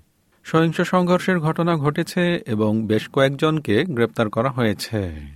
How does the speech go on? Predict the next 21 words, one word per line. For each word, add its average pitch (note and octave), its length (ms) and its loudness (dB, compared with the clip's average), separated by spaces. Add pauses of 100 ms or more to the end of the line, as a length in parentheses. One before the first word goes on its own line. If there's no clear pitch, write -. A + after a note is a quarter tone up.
(480)
বড় E3 220 4
শহরগুলোতে F#3+ 600 4
গতকাল D3+ 520 2
রবিবার D3+ 520 4
মার্চ B2 480 2 (100)
for D#3+ 160 4
অস্ট্রেলিয়া D3+ 600 0
বিক্ষোভে C#3+ 440 -4
অংশ C3+ 320 2
নেন D3 380 2
কয়েক D3+ 380 0
হাজার A#2 280 2
মানুষ। F2 720 -4 (480)
অনেকেই F3+ 400 4
জাতীয় C#3 380 2
পতাকা D#3+ 640 2
ও A2+ 220 2
জাতীয়তাবাদী C3+ 720 2
প্রতীকে C3+ 560 0
মোড়ানো A2+ 440 2
ছিলেন। E2+ 680 -6